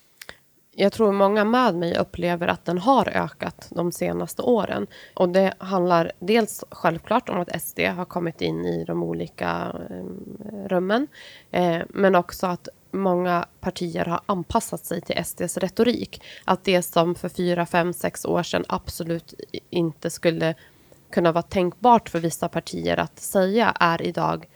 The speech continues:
normaliserat. Så att S Ds intåg i riksdag och kommun-, kommuner och regioner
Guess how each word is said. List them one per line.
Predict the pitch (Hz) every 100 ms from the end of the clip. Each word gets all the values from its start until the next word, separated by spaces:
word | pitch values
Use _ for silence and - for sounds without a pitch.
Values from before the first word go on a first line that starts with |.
| _
normaliserat. | - 180 185 196 208 302 - - - - - -
Så | - 202
att | - - -
S | 214 208 -
Ds | 277 262 - - _ _ _ _
intåg | 185 190 180 185 170 170
i | 170 165 -
riksdag | 180 180 - 180
och | 170
kommun-, | - 180 175 180 175 -
kommuner | 180 175 175 170 170
och |
regioner | 170 165 170 175 175 190